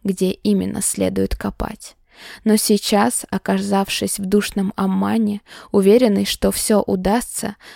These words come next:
Варшавский не жалел ни о чем. Его не раздражали любопытные мужские взгляды, направленные на одетую скромно, но все равно красивую Ольгу.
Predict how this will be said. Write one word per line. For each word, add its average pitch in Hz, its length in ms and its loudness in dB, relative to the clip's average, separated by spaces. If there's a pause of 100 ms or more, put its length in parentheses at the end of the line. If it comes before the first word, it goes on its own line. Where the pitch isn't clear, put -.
(120)
Варшавский 226 580 0
не 220 160 6
жалел 208 500 4
ни 196 140 0
о 196 140 -2
чем. 202 420 -6 (640)
Его 226 280 6
не 233 120 8
раздражали 226 640 4
любопытные 190 640 2
мужские 190 520 -2
взгляды, 202 640 -4 (300)
направленные 208 800 2
на 196 320 -2
одетую 202 520 0
скромно, 196 680 0 (280)
но 226 160 4
все 226 280 0
равно 202 340 2
красивую 202 760 -2
Ольгу. 202 460 -4